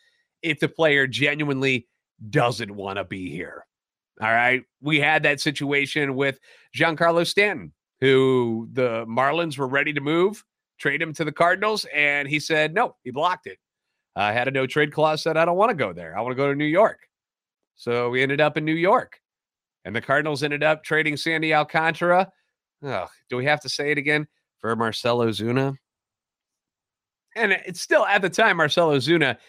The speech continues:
was coming off a monster year for the Marlins, but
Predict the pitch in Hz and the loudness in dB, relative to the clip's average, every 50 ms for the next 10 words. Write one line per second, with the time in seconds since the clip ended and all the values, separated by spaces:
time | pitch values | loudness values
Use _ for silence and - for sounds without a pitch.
0 | _ _ _ - 120 - - 156 151 147 139 135 127 - 117 113 120 131 143 143 | _ _ _ -14 -12 -4 -4 -2 0 0 0 -2 -2 -2 -8 -8 -2 0 0 0
1 | 143 143 139 - - 135 120 120 127 131 127 - - 120 104 101 110 123 131 131 | 0 -2 -4 -4 -2 -2 -2 0 2 0 0 0 -2 -6 -6 -2 0 0 0 0
2 | 123 113 110 104 - - - 131 123 117 113 | 0 -4 -8 -10 -10 -2 0 0 0 0 -2